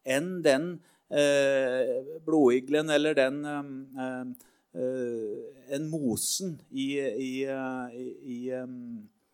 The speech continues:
i økosystemet. Det kan vi nesten vitenskapelig, empirisk forsøke å beskrive hvordan det der, hva, hva er det for noen arter bringer inn til økosystemets, eh,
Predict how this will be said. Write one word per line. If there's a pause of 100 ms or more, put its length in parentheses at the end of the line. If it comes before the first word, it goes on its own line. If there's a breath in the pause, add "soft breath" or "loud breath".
(220)
i
økosystemet.
Det
kan
vi
nesten
vitenskapelig,
empirisk
forsøke
å
beskrive
hvordan
det
der,
hva,
hva (100)
er
det
for
noen
arter
bringer
inn
til
økosystemets, (420 soft breath)
eh,